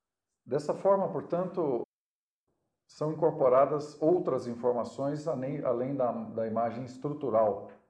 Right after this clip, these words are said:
para o diagnóstico da área isquêmica. É, mas é importante que você esclareça o que é o conceito de obstrução proximal, para que todos se coloquem, é, no mesmo ponto aí da discussão.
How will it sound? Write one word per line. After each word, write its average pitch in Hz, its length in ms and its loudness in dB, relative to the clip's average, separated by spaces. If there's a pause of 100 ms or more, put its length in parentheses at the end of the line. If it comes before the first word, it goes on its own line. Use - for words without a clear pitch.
para 120 100 -8
o 113 40 -8
diagnóstico 110 720 -2
da 107 180 0
área 110 160 -2
isquêmica. 104 720 -8 (640)
É, 117 480 0
mas 151 200 0
é 208 40 2
importante 170 640 0
que 147 100 -10
você 131 280 -4
esclareça 135 760 -2 (460)
o - 100 -10
que - 280 0
é 190 400 4
o 143 40 -4
conceito 175 680 -2
de 143 100 -4
obstrução 147 560 -6
proximal, 131 760 -2
para 120 120 -6
que - 120 -16
todos 151 340 -6
se - 60 -20
coloquem, 123 720 -4
é, 113 280 -12
no 123 120 -12
mesmo 117 520 -8 (320)
ponto 120 320 -2
aí 107 100 -4
da 107 120 -6
discussão. - 520 -14